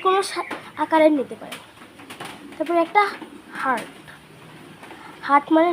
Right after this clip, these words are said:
হৃদয়, সেটা এখানে বেশিরভাগ লোকেরাই জানে। তারপরে এমন করে হার্টের দ্বিতীয় পাশটা, তারপরে একটা খণ্ড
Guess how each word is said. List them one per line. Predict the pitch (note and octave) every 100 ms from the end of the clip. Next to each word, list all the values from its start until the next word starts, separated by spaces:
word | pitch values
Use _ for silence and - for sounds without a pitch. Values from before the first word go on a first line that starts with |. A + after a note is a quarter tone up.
| C#4
হৃদয়, | C4+ C4 C#4+ F#4+ - - - - -
সেটা | D4 D#4+
এখানে | D4+ D#4+ E4 C4+
বেশিরভাগ | C4+ C#4+ C#4 C4+ C#4 C4+ - - - - - - B3+
লোকেরাই | C4 D4 F4 F4
জানে। | C3+ - - - - - - - - - - - - - - - - - - - - - - - - - - - - - D#4 E4+ - - D#4 - - - - -
তারপরে | C#4 C4 B3+ - C#4 D#4 F4+ - - -
এমন | C4+ A#3+ C4 C4 C4
করে | D#4 A4+ - - - E4+ - - -
হার্টের | C4 D#4+ G4+
দ্বিতীয় | G4 F4+ C4 -
পাশটা, | - - - - - - - - - -
তারপরে | E4 F#4 F#4+ - E4 D#4+
একটা | - F#4+ G#4+ - - - - - - - - - - -
খণ্ড | - F#4+ F#4